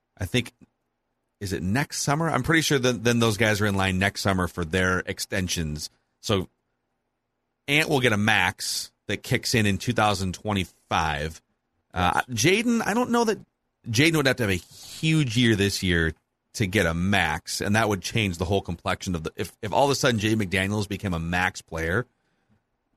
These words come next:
Speaker 1: great problem to have, right? But he'll get a bump of some kind. Otherwise,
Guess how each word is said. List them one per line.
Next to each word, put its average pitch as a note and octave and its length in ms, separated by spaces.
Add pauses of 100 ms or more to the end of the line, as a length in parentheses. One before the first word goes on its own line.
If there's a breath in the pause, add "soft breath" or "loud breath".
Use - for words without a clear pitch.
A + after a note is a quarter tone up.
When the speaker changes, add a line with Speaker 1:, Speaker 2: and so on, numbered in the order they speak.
(380)
Speaker 1:
great A#2+ 380
problem G#2 360
to E2 60
have, D#2+ 360
right? D#2+ 240 (520 loud breath)
But C3+ 120
he'll G3+ 140
get G3 100
a D#3 40
bump B2+ 280
of G#2+ 100
some G2 260
kind. C#2 380 (720)
Otherwise, F3+ 480